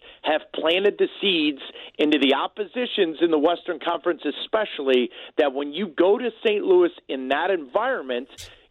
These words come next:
you have to frustrate them and actually saying to them, "You're gonna dictate the game." I, I just think what we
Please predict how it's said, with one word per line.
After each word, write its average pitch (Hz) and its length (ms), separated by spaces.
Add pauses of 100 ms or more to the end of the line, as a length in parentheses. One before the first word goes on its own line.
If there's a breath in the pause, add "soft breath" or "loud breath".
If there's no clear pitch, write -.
you 202 440
have 190 420 (220)
to 185 340 (240)
frustrate 196 540
them 143 320 (400 loud breath)
and 151 120 (120)
actually 202 500 (140)
saying 202 360
to 170 60
them, 208 240
"You're 180 220
gonna 175 180
dictate 175 480
the 135 80
game." 156 480 (420 loud breath)
I, 170 220
I 185 120
just 233 260
think 208 180
what 190 300
we 202 100